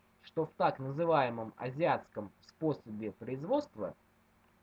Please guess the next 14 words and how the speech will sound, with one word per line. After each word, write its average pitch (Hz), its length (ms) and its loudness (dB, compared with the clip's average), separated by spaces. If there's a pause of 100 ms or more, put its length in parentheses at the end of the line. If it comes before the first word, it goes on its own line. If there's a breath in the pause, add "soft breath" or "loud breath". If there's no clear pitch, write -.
(120)
связанном 139 640 -2
с - 180 -20
проведением 143 840 -4
огромных 131 720 0
объёмов 131 520 0 (220)
ирригационных 139 840 -2
работ, 135 400 0 (960)
обеспечивать 151 800 -4
которые 151 560 0
может 131 480 -2
только 143 300 0
государство, 127 840 -2 (640)
последнее 143 880 -2
действительно 143 800 -6